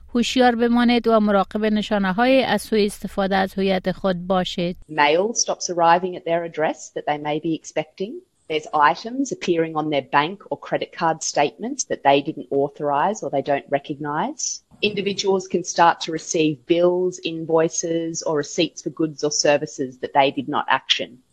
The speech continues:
Speaker 2: Or all of a sudden in the process of applying for a loan, it's refused due to a poor credit rating, despite the individual not having any negative changes in their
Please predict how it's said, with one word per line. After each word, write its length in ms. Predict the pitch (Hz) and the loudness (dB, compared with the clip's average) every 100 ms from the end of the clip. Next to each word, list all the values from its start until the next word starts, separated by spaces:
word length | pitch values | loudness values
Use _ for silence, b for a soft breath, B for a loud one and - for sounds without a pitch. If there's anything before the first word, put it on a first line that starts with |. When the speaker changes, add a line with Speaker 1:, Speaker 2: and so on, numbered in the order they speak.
| _ 170 | _ 0
Speaker 2:
Or 60 | 160 | 2
all 120 | 170 | 2
of 40 | 170 | 0
a 100 | - | 0
sudden 200 | 165 147 | 0 2
in 100 | 151 147 | -2 -2
the 140 | - | 2
process 500 | 156 147 - 156 151 - - | 4 4 4 4 4 0 0
of 280 | 147 143 139 139 | 4 6 4 0
applying 440 | - 156 143 143 147 - | 2 4 4 2 -4 0
for 100 | 135 | 0
a 100 | 127 135 | 4 4
loan, 300 | 139 135 147 254 - - 147 | 4 2 -4 -6 -8 0 0
it's 280 | - - 143 | 0 -2 -2
refused 560 | - - 160 147 160 - 151 | -6 0 2 4 2 0 0
due 100 | 139 | 0
to 40 | - | 0
a 80 | 135 - | -4 2
poor 160 | 170 156 - | 4 4 2
credit 260 | 170 226 - 120 | 2 2 2 0
rating, 360 | 120 - - 202 233 _ _ - | 0 -4 -8 -8 -10 _ _ -10
despite 360 | - 160 143 - | -4 4 4 4
the 120 | 147 | -2
individual 460 | 143 139 135 - 139 139 | -2 -2 0 2 4 4
not 100 | 131 147 | 2 2
having 200 | 139 139 139 | 0 0 0
any 140 | 139 131 131 | 0 0 -2
negative 280 | 127 127 127 - | -2 -4 -4 -4
changes 340 | 123 131 139 131 | -4 -4 -8 -6
in 60 | 127 | -6
their 160 | 120 | -6